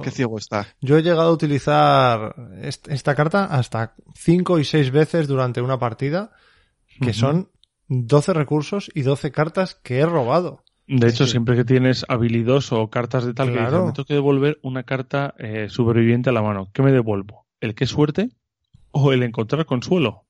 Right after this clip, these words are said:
Speaker 2: Ujú.
Speaker 3: Es que no hay otra. O
Speaker 2: O,
Speaker 3: sea,
Speaker 2: o
Speaker 3: si
Speaker 2: si vas a investigar, el "mira lo que he encontrado", pero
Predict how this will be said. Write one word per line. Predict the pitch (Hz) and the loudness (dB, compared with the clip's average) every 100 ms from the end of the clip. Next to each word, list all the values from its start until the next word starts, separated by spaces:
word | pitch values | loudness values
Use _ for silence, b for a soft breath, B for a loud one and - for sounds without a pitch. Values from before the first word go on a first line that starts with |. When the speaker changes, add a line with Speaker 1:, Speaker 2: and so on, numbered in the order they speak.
| - | -8
Speaker 2:
Ujú. | 170 151 | -4 -4
Speaker 3:
Es | |
que | 151 | -2
no | 131 | -2
hay | 113 | 2
otra. | 143 120 98 104 | 0 0 -10 -2
O | 151 | 2
Speaker 2:
O, | |
Speaker 3:
sea, | 135 | 4
Speaker 2:
o | 120 143 139 | 2 4 2
Speaker 3:
si | |
Speaker 2:
si | 143 | 2
vas | 135 143 151 | 2 2 2
a | |
investigar, | 151 151 147 - 156 175 | 0 0 -2 0 0 2
el | 202 156 | 2 2
"mira | 147 | 2
lo | 143 | 2
que | 131 | 0
he | |
encontrado", | 123 113 113 165 160 120 | -4 -6 -2 -2 -2 -4
pero | 117 113 | -8 -12